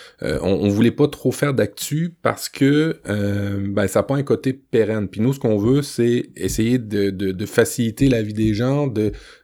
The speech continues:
vulgariser les usages informatiques sur le temps, puis que ces émissions-là soient utiles aux gens.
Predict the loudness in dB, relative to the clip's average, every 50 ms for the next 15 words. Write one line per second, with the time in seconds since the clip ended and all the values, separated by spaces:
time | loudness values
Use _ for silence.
0 | _ -4 -2 0 2 2 2 2 2 0 -2 0 0 2 2 2 2 0 0 0
1 | 0 0 0 2 0 0 0 0 0 0 0 -2 -2 -2 -2 -2 -2 -2 -2 0
2 | 2 2 4 2 2 2 2 2 2 2 0 -2 -4 -6 -4 -2 0 2 2 2
3 | 0 0 0 0 0 2 2 2 2 2 0 0 2 2 4 4 4 2 0 0
4 | 0 2 2 2 2 0 0 -2 -2 -4 -6